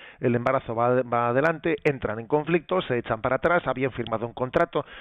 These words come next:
no están dispuestos, y existen muchos procesos judiciales que vamos a ver cómo terminan, pues fruto que es, son una expresión práctica de ese conflicto,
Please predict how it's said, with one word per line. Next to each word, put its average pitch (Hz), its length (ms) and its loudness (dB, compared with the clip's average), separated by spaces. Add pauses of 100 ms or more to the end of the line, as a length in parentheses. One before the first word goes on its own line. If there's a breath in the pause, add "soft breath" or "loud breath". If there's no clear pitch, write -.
(180 loud breath)
no 131 80 -4
están 131 200 0
dispuestos, - 360 -4
y 117 60 0
existen 143 420 0
muchos 175 440 -2
procesos 123 580 -2
judiciales 131 600 0
que 135 120 -2
vamos 202 320 0
a 135 40 0
ver 131 160 -2
cómo 170 220 0
terminan, 143 540 0 (600 loud breath)
pues - 160 -4 (120)
fruto 147 400 2 (400 loud breath)
que 113 180 2
es, 107 80 -2 (220)
son 131 160 2
una 135 160 4
expresión 131 560 0
práctica - 500 0
de 127 80 4
ese 127 280 -2
conflicto, 135 840 -2